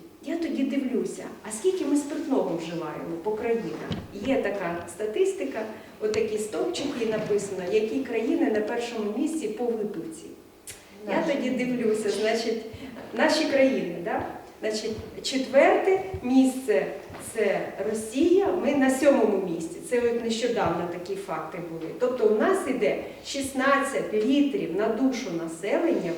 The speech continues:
Speaker 1: в рік. В Індії нуль три літра на рік. Це при тому, що в них півтора мільярда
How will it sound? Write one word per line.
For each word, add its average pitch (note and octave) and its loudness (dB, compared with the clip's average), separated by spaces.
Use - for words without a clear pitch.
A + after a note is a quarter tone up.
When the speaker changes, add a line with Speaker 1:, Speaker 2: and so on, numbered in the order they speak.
Speaker 1:
в G3 0
рік. A3+ -2
В A3+ -8
Індії D#4+ 4
нуль F#4 6
три C4 2
літра C4 -6
на G#3 -8
рік. - -10
Це D4 0
при C4+ 4
тому, G4+ 10
що D4+ 6
в B3 2
них A#3 0
півтора C4 2
мільярда A#3+ 4